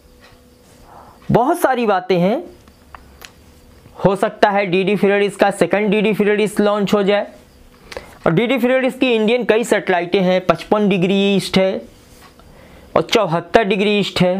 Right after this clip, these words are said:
हो सकता है इन सैटेलाइटों पे ये channels आ जाएं, हो सकता है, सोच बता रहा हूँ, बात को कोई पकड़े ना। मैं अपनी सोच,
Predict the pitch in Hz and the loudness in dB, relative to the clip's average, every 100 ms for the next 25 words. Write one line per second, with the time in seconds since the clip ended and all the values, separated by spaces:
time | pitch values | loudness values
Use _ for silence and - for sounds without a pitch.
0 | 185 190 302 294 - 277 254 254 - 254 | 0 0 2 -2 0 0 2 -2 -2 0
1 | 311 247 190 196 180 208 311 - 269 240 | 0 2 2 2 -2 0 -2 0 0 0
2 | 240 214 190 196 - - - - 190 185 | 0 0 0 -2 -4 -18 -4 0 2 2
3 | 190 220 - - - - 175 175 175 170 | 0 -2 -8 -20 -20 -4 -2 0 -2 0
4 | 202 170 120 - - - - - - - | 0 0 -2 -8 -14 -20 -20 -20 -8 0
5 | 202 226 180 175 202 226 180 139 101 - | 0 0 -2 0 2 2 0 -2 -4 -10
6 | - - 107 131 170 - 156 156 147 143 | -20 -8 0 2 0 -2 -2 0 0 0
7 | 139 185 196 190 - - - - - 175 | 0 0 0 -2 -4 -16 -18 -10 -2 0
8 | 196 196 202 - 202 220 220 | 0 0 -2 0 0 0 -2